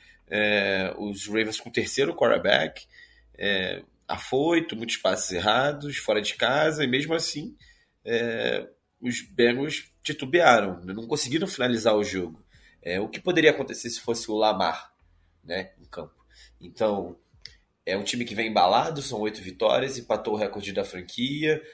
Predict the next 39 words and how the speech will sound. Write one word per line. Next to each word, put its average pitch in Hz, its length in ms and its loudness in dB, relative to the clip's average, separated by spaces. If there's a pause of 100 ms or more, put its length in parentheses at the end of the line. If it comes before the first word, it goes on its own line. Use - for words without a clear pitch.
(180)
campeão 110 500 -4
da 107 200 2
A 107 60 0
F 98 200 -2
C - 160 -10
North 95 420 -6 (180)
de - 180 -14
novo, 127 360 -4
primeira 117 300 2
vez 120 320 -2
que - 100 -2
é 107 220 -2 (320)
campeão 107 760 -2
duas 107 260 -6
vezes 104 300 -6
seguidas, 143 640 -6 (460)
mas 110 800 -4
e - 80 0
aí, 151 180 4
não 95 180 -2
vai 101 120 -8
adiantar 104 360 0
de - 160 -8
nada 117 240 2
se, 143 540 -4 (440)
se - 80 0
a - 40 2
partir 104 300 -2
de 110 300 -4
domingo 107 520 -8
não, 156 380 -12 (100)
não 143 140 -4
vencer 147 320 -2
os 143 80 -4
jogos. 123 460 4 (340)
E - 80 -4
assim, 120 320 -2
playoffs 101 480 0
é, 147 500 0